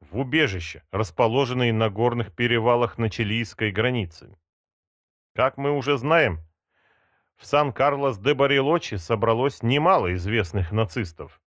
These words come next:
Вопреки утверждениям о том, что фюрер подверг себя пластической операции,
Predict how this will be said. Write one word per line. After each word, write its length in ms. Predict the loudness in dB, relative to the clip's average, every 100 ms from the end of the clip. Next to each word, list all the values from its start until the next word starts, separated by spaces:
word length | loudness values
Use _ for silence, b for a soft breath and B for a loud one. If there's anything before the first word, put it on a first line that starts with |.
| _ _ _ _ _ _
Вопреки 580 | -2 -2 0 -4 -2
утверждениям 840 | -4 -2 -2 -2 -2 -2 0 -2 0
о 140 | -4
том, 280 | -2 -2 -2
что 220 | -4 -6
фюрер 380 | -2 0 0 0
подверг 540 | 0 -2 2 0 0 -8
себя 420 | -12 -4 0 0
пластической 800 | 0 -4 -6 -10 -10 -6 0 0
операции, 760 | 2 2 2 0 -10 -20 -20